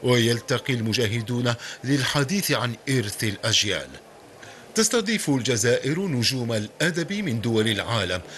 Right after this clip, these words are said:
للمشاركة في هذا الاحتفال، فيه تكون سيلا عنوانا للبوصلة الأدبية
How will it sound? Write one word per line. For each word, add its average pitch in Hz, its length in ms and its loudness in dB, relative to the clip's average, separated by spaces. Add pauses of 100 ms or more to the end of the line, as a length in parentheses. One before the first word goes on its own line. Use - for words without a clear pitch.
(220)
للمشاركة 123 760 0 (280)
في 185 200 2
هذا 196 240 4
الاحتفال، 95 800 -4 (600)
فيه 185 260 6
تكون 135 440 4
سيلا 80 540 -4 (460)
عنوانا 139 520 4
للبوصلة 127 840 2
الأدبية 107 800 -2